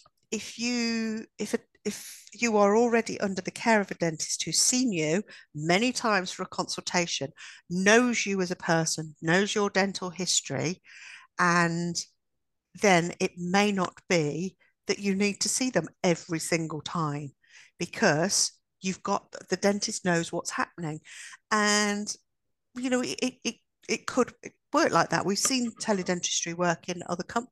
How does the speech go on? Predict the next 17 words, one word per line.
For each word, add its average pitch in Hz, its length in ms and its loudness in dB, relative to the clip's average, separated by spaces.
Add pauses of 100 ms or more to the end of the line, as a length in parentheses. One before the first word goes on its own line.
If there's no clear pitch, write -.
(120)
countries 226 480 -4
where, 170 280 4 (580)
um, 160 600 -2 (280)
you 170 120 -8
know, 147 160 -4
the, 156 200 -6 (100)
the 151 80 -4
nearest 165 340 2
town 170 320 2
is - 220 -6 (380)
hundreds 175 500 -2
and 175 120 -2
hundreds 175 340 -2
of 175 60 -8
miles 185 320 2
away. 143 260 -2 (460)
So - 400 6